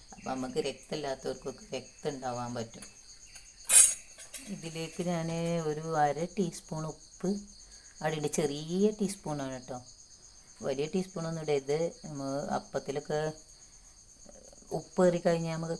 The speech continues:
കറിയിൽ ഉപ്പിടാൻ പറ്റില്ല. ഇത് നല്ലതുപോലെ ഇളക്കി ഉപ്പൊക്കെ യോജിപ്പിച്ചെടുത്ത് അപ്പത്തേക്ക് നമ്മൾ ചട്ടിയൊക്കെ ചൂടായിട്ടുണ്ട് ട്ടോ, നല്ലതുപോലെ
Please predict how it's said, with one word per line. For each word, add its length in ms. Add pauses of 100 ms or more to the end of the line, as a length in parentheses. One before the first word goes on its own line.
കറിയിൽ 400
ഉപ്പിടാൻ 340
പറ്റില്ല. 320 (2500)
ഇത് 120 (100)
നല്ലതുപോലെ 920 (180)
ഇളക്കി 420 (760)
ഉപ്പൊക്കെ 340 (100)
യോജിപ്പിച്ചെടുത്ത് 920 (1000)
അപ്പത്തേക്ക് 540 (100)
നമ്മൾ 240 (380)
ചട്ടിയൊക്കെ 600 (220)
ചൂടായിട്ടുണ്ട് 840
ട്ടോ, 100 (580)
നല്ലതുപോലെ 840